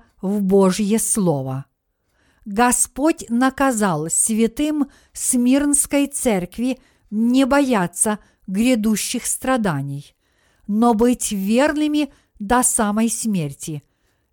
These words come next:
и в награду обещал им венец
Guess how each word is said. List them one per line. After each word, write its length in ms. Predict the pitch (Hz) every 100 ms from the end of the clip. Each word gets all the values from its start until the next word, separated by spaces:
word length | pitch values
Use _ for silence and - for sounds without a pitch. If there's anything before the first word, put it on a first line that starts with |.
| _ -
и 140 | 226
в 120 | 202
награду 720 | 208 202 190 202 240 294 285 262
обещал 600 | 240 254 - - 240 233
им 260 | 226 220 - _ _
венец 760 | 190 190 196 190 190 190 196